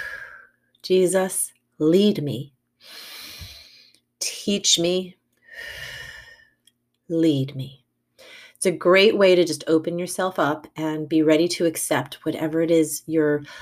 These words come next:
learning from your prayer time or scripture reading, as well as committing to following up on it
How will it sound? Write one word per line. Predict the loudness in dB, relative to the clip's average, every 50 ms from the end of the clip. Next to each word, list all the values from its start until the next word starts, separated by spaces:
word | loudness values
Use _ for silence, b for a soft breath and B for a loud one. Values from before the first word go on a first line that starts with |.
| B B _
learning | 2 4 4 4 4 2 2 0 0 -2 -2 -4 B B B B B _
from | -2 0 2 2 2 0 0 0
your | 2 4 6 6 6 6 4 2 0 -4 _ -2
prayer | 2 2 2 2
time | 2 0 0 2 2 2
or | 2 2 2 0 -2 -8
scripture | -16 -6 -4 -4 -4 -2 -2 -2 0
reading, | 2 2 2 0 0 -2 -4 -8 -12 _ _ _ _
as | -6 -4 -2 -2 -4 -2
well | 0 2 4 4 6
as | 6 6 4 4 0 -4 _ _ _ _ _ _ _ _ _ _ _ _ _ _ -6
committing | -4 0 2 2 4 4 2 0 0 -2 -6
to | -6 -2 2 4 4 4 4 2 0 -6 -12 _
following | _ -6 -2 0 2 2 2 2 2 0
up | 0 -2 -4
on | -4 -4 -4
it | -6 -8